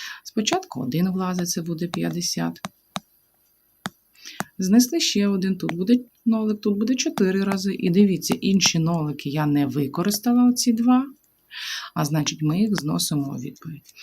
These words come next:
І значить, весь наш цей вираз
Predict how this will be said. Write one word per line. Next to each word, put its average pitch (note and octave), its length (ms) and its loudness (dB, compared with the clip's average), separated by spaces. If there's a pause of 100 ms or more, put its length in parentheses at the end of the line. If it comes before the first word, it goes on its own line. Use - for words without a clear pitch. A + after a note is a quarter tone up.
(320)
І D#3 80 -4
значить, F3 400 -4
весь B3+ 720 2
наш A3+ 680 0
цей F#3 520 -2
вираз C#3 840 -4